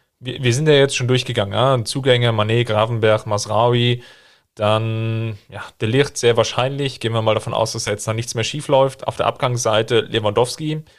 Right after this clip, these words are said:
Klar, das tut weh. Auf der anderen Seite, der wird jetzt bald vierunddreißig. Da war irgendwann mal klar, dass es da eine Veränderung geben wird. Roca, Richards, zumindest zwei Spieler, die hinten dran standen, und Süle und Tolisso.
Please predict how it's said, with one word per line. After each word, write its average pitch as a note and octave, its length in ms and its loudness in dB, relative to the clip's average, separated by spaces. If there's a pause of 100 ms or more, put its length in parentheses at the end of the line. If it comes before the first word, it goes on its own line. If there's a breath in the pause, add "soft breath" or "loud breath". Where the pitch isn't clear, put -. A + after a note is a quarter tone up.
(480 soft breath)
Klar, A2 240 0
das B2 180 0
tut G#2+ 220 -6
weh. C#3+ 300 0 (160)
Auf - 140 -10
der G2+ 100 0
anderen A#2 200 2
Seite, A#2 460 2 (260)
der A2+ 840 -12
wird A#2 120 0
jetzt A#2+ 160 -2
bald A2 160 2
vierunddreißig. A#2+ 680 -2
Da G#2 120 2
war A2+ 280 2
irgendwann B2 480 -2
mal A2+ 160 2
klar, A2+ 320 0
dass A#2 160 -2
es A#2 80 -10
da A2 100 -2
eine G#2+ 140 -2
Veränderung A2+ 520 -2
geben G#2+ 320 -8
wird. B2 260 0 (680 loud breath)
Roca, C3+ 640 0 (100)
Richards, B2+ 600 0
zumindest A#2 460 -6
zwei A2+ 260 -2
Spieler, A#2 240 -4
die A2+ 100 -4
hinten A2+ 200 -6
dran A2 240 -2
standen, C3 600 -4
und A2+ 200 -16
Süle A#2+ 600 2 (160)
und G#2 340 -12
Tolisso. G#2 560 -4